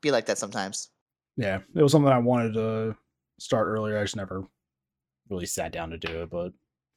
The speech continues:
Speaker 2: last few, uh, last few days has been on my radar. So, but yeah, so I guess,
Speaker 1: I
Speaker 2: uh, that
Speaker 1: don't,
Speaker 2: will
Speaker 1: I
Speaker 2: conclude.
Speaker 1: un-
Speaker 2: What's up?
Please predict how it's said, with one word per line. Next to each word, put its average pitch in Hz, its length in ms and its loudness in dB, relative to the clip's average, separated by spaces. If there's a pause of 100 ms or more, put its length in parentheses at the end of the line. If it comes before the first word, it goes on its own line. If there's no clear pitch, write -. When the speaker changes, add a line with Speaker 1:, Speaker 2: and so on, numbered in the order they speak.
(520)
Speaker 2:
last 107 280 0 (120)
few, 107 400 -4
uh, 104 260 -4 (100)
last 120 200 -2
few 107 80 -4
days 107 260 2
has 98 120 -4
been 113 340 -4 (480)
on 127 220 2
my 113 100 2
radar. 107 540 -2 (140)
So, 76 440 -8 (3000)
but 151 120 2
yeah, 175 180 2 (160)
so 120 160 -6
I 117 40 -2
guess, 139 220 2
Speaker 1:
I 156 60 4
Speaker 2:
uh, - 20 6
that 147 40 6
Speaker 1:
don't, 151 200 4
Speaker 2:
will 147 200 4
Speaker 1:
I - 20 -14
Speaker 2:
conclude. 147 240 2
Speaker 1:
un- 160 160 2 (440)
Speaker 2:
What's - 120 -4
up? - 80 -6